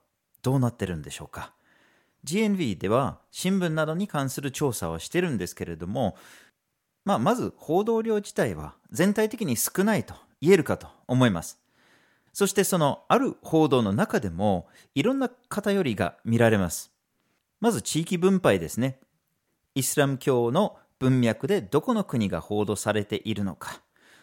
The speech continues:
それを見てみると、実はイスラム教の関連の記事で最も出てくるのが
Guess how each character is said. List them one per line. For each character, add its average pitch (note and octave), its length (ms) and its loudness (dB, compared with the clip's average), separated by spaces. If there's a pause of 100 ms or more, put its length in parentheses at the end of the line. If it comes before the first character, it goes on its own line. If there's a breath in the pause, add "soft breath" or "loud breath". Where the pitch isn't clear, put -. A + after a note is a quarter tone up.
そ - 160 -4
れ G#3+ 80 6
を B3 260 2
見 A#2+ 120 2
て C#3+ 120 4
み C3+ 140 2
る A#2+ 120 2
と、 F3+ 300 0 (580 loud breath)
実 A#2 300 -6
は G3 240 -2
イ A#2+ 80 -2
ス - 180 0
ラ G#3+ 120 2
ム G#3+ 120 0
教 A#3 240 0
の F#2+ 100 0
関 C3 360 0
連 C#3+ 280 -2
の F#3+ 320 0
記 C#3 140 -2
事 B2 180 -2
で G#2+ 360 2 (300 soft breath)
最 F#3+ 420 0
も A3 120 0
出 G3 140 0
て F#3+ 120 -2
く F#3 140 -2
る D3+ 100 4
の E2+ 120 -2
が G#2 340 -2